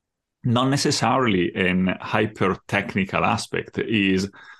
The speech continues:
the ability to understand, to, the ability to start understanding which are the difficulties. And these are difficulties that you might be able to perceive not just on the web, but on the everyday's life. So,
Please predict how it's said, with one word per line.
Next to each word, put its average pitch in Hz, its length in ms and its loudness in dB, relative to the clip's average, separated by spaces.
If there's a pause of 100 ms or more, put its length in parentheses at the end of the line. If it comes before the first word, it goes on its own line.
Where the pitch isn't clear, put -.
(260)
the 110 160 0
ability 123 400 2
to 123 120 -2
understand, 104 800 2
to, 90 720 0 (120)
the 110 280 -2
ability 117 200 2
to 117 100 2
start 110 220 0
understanding 107 1000 0
which 104 220 -2
are 95 180 2
the 87 80 0
difficulties. 127 760 -2 (600)
And - 100 0
these 160 160 0
are 123 140 2
difficulties 110 600 2
that 90 340 0 (240)
you 117 200 0
might 95 440 2
be 98 100 2
able 104 160 2
to 107 240 -6
perceive 98 420 0
not 101 160 2
just 98 300 -2
on 85 160 -2
the 78 80 -4
web, 82 480 0
but - 220 -4
on 95 240 2
the 82 300 0 (440)
everyday's 104 420 2
life. 107 360 0 (300)
So, 98 640 0